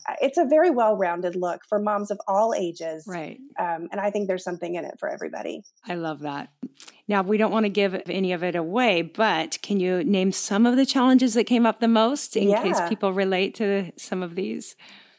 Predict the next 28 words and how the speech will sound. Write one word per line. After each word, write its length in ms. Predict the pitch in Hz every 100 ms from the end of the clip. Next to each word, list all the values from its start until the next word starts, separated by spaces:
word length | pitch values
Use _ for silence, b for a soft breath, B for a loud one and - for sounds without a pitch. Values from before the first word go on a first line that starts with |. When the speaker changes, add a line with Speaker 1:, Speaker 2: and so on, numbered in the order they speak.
| B -
Speaker 1:
I 220 | 202 208
would 220 | 233 214 214
be 120 | 208
happy 280 | 214 233 233
to. 180 | 240 214
So 180 | 226
I 160 | 220 247
already 240 | 302 359
mentioned 540 | 269 226 226 214 208 185
the, 340 | 196 185 180 B B -
"I 120 | 233
have 240 | 269 262
small 360 | - - 226 220
children, 640 | 214 220 202 202 185 190
I 140 | - 190
can't 240 | - 190
even 220 | 180 175
think," 320 | 170 - - - -
right? 240 | 190 214 208
I 40 |
can't 200 | 196 214
even 180 | 196 190
think 240 | 151 139
straight. 320 | - 175 -
So 160 | - 202
we 200 | 196 233
address 420 | 196 190 196 -
that. 320 | 214 175 202